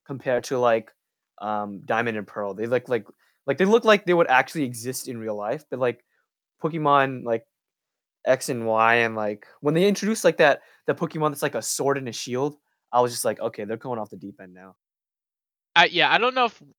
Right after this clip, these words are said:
Speaker 2: real life's the term I would use. I feel like it would exist in that world is more organic. Yeah, more organic is a lot more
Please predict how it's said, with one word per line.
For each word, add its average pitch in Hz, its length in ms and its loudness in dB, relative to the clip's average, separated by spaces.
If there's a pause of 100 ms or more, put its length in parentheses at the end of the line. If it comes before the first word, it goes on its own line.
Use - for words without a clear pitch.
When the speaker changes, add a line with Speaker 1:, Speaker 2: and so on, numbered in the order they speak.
(120)
Speaker 2:
real 156 220 0
life's 131 400 0
the - 100 -20
term 127 240 -8
I 120 80 -4
would 120 120 -8
use. 120 200 -12
I 120 120 -8
feel 156 180 -8
like 147 160 -8
it 139 80 -4
would 127 160 -8
exist 110 400 -12
in 113 80 -18
that 110 120 -12
world 107 320 -20
is 107 380 -20 (800)
more 185 140 6
organic. 131 460 0
Yeah, 113 120 -10
more 117 180 -12
organic 110 460 -12
is 104 100 -20
a 104 60 -20
lot 101 200 -16
more 107 320 -20